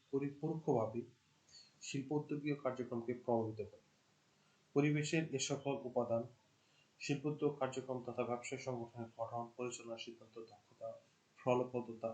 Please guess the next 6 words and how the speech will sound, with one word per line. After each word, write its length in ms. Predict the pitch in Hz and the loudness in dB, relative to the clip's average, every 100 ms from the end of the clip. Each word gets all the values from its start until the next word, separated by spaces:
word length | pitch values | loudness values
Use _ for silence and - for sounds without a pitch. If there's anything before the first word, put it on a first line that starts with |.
| 113 | -6
এবং 180 | 113 147 151 - - - - - | -8 -8 -10 -12 -12 -14 -14 -12
সর্বোপরি 560 | - - 131 139 131 127 - | -4 2 4 2 2 0 0
এর 60 | 117 | -2
সফলতাকে 640 | - 123 117 117 117 185 208 _ _ _ _ _ | -4 -4 -4 -6 -8 -8 -10 _ _ _ _ _
প্রভাবিত 420 | 127 117 113 113 98 | 6 6 4 -2 -8
করে। 160 | - | -14